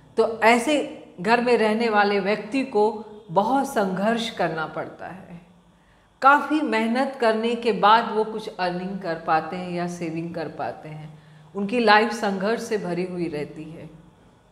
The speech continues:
अगर आपके घर में पश्चिम दिशा में bedroom या bathroom है, तो ऐसे घर में रहने वाले पति पत्नी बिना किसी कारण के एक दूसरे से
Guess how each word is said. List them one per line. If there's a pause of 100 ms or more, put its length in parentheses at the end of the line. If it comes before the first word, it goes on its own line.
(720)
अगर
आपके
घर
में (460)
पश्चिम
दिशा
में
bedroom
या
bathroom
है, (1080)
तो
ऐसे
घर
में
रहने
वाले
पति
पत्नी (420)
बिना
किसी
कारण
के
एक
दूसरे
से